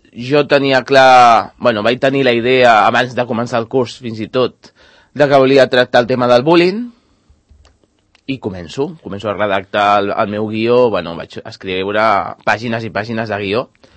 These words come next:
I quan arribo a l'escola em diuen que, que el projecte ha de ser de, ha de tenir un eix central i ha de ser la mitologia. Llavors, bueno, em vaig haver de pensar com encasto jo ara la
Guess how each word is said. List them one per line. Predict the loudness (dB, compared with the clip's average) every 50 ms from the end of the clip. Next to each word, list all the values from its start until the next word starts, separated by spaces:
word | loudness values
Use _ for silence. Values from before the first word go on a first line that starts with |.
| _ _ _ _ _ _ -10
I | -2
quan | 0 2 4 4 4
arribo | 2 2 2 4 4
a |
l'escola | 2 2 2 2 4 4 6 6 4 4
em | 2 0 -2
diuen | 0 2 2 2 0 2
que, | 4 6 6 6 6 6 6 4 2 0 -2
que | -4 -2 0 2 2 2 0
el | -2 -4 -6 -10 -12
projecte | -14 -10 -8 -8 -8 -6 _ 0 2
ha | 4 4 4 2 2
de | 0 -4
ser | -4 -6 -6 -4 -2 -2 -2 -2 0
de, | 0 2
ha | 2 2 2 0 0 0 0 0 -2 -2 -4 -4 -4 -2 -2
de | -2 -2
tenir | -4 -6 -8 -8
un | -8
eix | -8 -8 -10 -12 -16 -18 -20 _ _ _ _ _ _ _ _ _ _
central | -8 -6 -6 -6 -6 -4 -4 -4 -4 -6 -10 -18 _ _ _
i | -8 -4 -2
ha | 0 0
de | -2 -2
ser | -2 -4 -4
la | -4 -4 -4
mitologia. | -6 -8 -10 -10 -10 -10 -12 -12 -12 -14 -16 -20 _ _ _ _ _ _ _ _ _ _ -16
Llavors, | -14 -12 -12 -12 -14
bueno, | -16 -18 -20 _ _ _ -18
em | -12 -10
vaig | -8 -8 -6
haver | -4 -4 -4 -6 -6 -8 -8 -8 -8 -8
de | -10 -10 -12
pensar | -14 -16 -14 -12 -10 -8 -8 -8 -10 _ _ _ _ -10
com | -8 -6 -6
encasto | -6 -6 -4 -4 -4 -4 -4 -6 -8 -8 -6 -4
jo | -2 0 0
ara | 0 0 0 -2 -2 -2
la | -2 -2